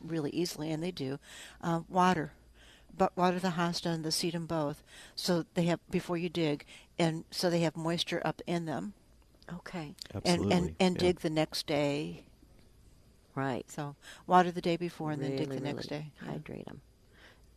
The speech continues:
Speaker 2: That's
Speaker 3: Yeah.
Speaker 2: good advice. Okay, good.
Speaker 3: Those are two tough plants, so I
Speaker 1: Yeah,
Speaker 3: think
Speaker 1: both
Speaker 3: she's
Speaker 1: of 'em
Speaker 3: probably
Speaker 1: are,
Speaker 3: got
Speaker 1: yeah.
Speaker 3: a pretty good
Speaker 1: Oh,
Speaker 3: chance.
Speaker 1: absolutely.
Speaker 2: Good. Okay. So, w-, uh, what is the tall one in the back plant that you brought to the table, John?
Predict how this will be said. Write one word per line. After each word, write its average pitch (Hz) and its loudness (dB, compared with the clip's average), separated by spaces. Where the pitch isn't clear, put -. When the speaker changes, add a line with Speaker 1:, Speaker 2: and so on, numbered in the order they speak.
Speaker 2:
That's - -8
Speaker 3:
Yeah. 110 -6
Speaker 2:
good 117 0
advice. - -10
Okay, - -8
good. 247 -8
Speaker 3:
Those 127 6
are 98 8
two - 4
tough - 2
plants, - 2
so - 2
I 104 2
Speaker 1:
Yeah, 220 10
Speaker 3:
think - -4
Speaker 1:
both 214 8
Speaker 3:
she's - 4
Speaker 1:
of 180 8
'em 175 2
Speaker 3:
probably 156 6
Speaker 1:
are, - 6
Speaker 3:
got 131 4
Speaker 1:
yeah. 147 4
Speaker 3:
a - -2
pretty - 0
good - 0
Speaker 1:
Oh, - 4
Speaker 3:
chance. - -4
Speaker 1:
absolutely. 160 0
Speaker 2:
Good. - -4
Okay. 151 -8
So, - -2
w-, 160 -4
uh, 185 6
what 180 2
is 262 0
the 151 0
tall 214 2
one 170 0
in 151 -2
the 135 -4
back - -4
plant 160 -4
that - 0
you 147 -2
brought - 0
to - -8
the 135 -2
table, 135 -4
John? 160 -4